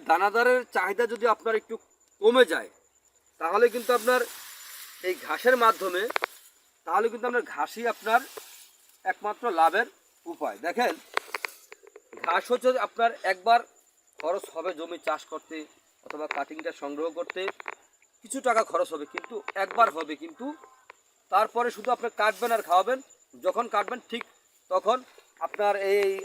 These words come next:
আমাদের এই যে এলাকায় ইউরিয়া সার বিক্রি করা হয় আঠাশ টাকা কেজি, আর ঢ্যাপ সার বিক্রি করা হয় বাইশ টাকা কেজি। তার এক কেজি করে দুই কেজি সারের দাম আপনার পঞ্চাশ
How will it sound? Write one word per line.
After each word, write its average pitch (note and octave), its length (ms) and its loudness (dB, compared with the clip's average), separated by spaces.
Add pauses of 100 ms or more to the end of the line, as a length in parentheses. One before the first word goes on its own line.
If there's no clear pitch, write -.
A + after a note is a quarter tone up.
(100)
আমাদের G#3 380 0
এই A3 80 -8 (120)
যে G3+ 80 2 (120)
এলাকায় G#3 340 2 (140)
ইউরিয়া A3 360 -2
সার F#3+ 140 4 (580)
বিক্রি G3+ 300 -16
করা G3+ 180 2
হয় A3+ 120 6 (500)
আঠাশ G3 300 4 (120)
টাকা G#3 160 2 (120)
কেজি, G3+ 260 -2 (600)
আর E3 100 2 (560)
ঢ্যাপ F3+ 160 6 (100)
সার A3+ 220 4
বিক্রি G#3 280 -12
করা G3+ 180 2
হয় A#3+ 120 4 (480)
বাইশ F#3+ 180 8 (120)
টাকা D#3+ 240 2
কেজি। C#3 240 -10 (560)
তার G3+ 120 6 (200)
এক G#3 80 2 (100)
কেজি B3 320 -8
করে C4 180 6 (500)
দুই A3+ 160 -10
কেজি A#3 180 -10 (100)
সারের F#3 340 0
দাম A#3+ 120 8 (420)
আপনার G3+ 280 0
পঞ্চাশ A3+ 300 -4